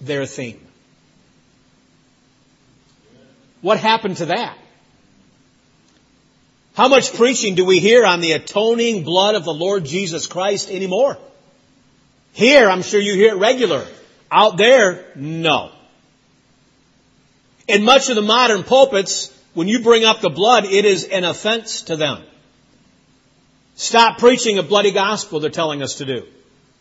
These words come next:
They saw way back in eighteen oh five, if we cease to do that, we might as well stop being missionaries. It's absolutely necessary that the natives should have an entire confidence in us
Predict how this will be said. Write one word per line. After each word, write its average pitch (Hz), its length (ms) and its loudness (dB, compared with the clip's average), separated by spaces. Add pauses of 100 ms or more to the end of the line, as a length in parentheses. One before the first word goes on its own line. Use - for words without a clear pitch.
(760)
They 247 160 4
saw 254 320 6
way 240 140 8
back 233 240 4
in 220 100 2
eighteen 233 320 0
oh 202 100 4
five, 247 380 2
if 165 120 -6
we 226 200 0
cease 240 400 -2
to 208 100 0
do 202 200 0
that, 214 320 2
we 214 120 -2
might 196 220 -4
as 160 140 -6
well 175 120 -2
stop 165 320 -6
being 170 180 -2
missionaries. 170 640 -12 (1700)
It's - 180 0
absolutely 240 480 4
necessary 196 680 2
that 185 140 -2
the 175 80 -2
natives 220 380 2
should 202 140 -4
have 196 260 0
an 180 80 -4
entire 247 640 0
confidence 220 640 -10
in 143 100 -8
us 135 340 -8